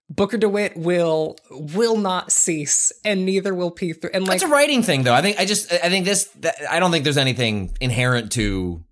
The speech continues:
Speaker 2: like, a first-person protagonist being chattery, um, that I think can undercut the experience. I do think anything, this,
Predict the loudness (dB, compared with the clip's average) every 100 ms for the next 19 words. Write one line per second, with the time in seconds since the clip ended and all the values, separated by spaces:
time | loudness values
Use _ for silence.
0 | -4 -4 -2 -6 -4 -4 -4 -4 -2 -2
1 | -2 -6 -6 -4 -4 -6 -10 -14 _ -4
2 | -2 -4 -6 -8 -10 -12 -4 -2 -2 -6
3 | -12 -6 -6 -4 -6 -8 -6 -6 -4 -6
4 | -6 -8 -8 -2 0 0 0 0 2 0
5 | 0 0 0 0 -2 -4